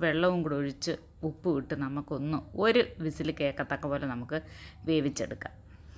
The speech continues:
ഇതിൽ മത്തങ്ങയുടെ ഗുണം പറയുവാണെങ്കിൽ, നേരത്തെ ഞാൻ ഒരുപാട്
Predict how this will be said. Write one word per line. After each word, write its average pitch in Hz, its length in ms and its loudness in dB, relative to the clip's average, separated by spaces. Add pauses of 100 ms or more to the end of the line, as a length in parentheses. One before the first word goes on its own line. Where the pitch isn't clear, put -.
(920)
ഇതിൽ 175 260 8
മത്തങ്ങയുടെ 175 540 6
ഗുണം 170 240 4
പറയുവാണെങ്കിൽ, 180 640 4 (840)
നേരത്തെ 165 380 4
ഞാൻ 175 160 4
ഒരുപാട് 170 280 4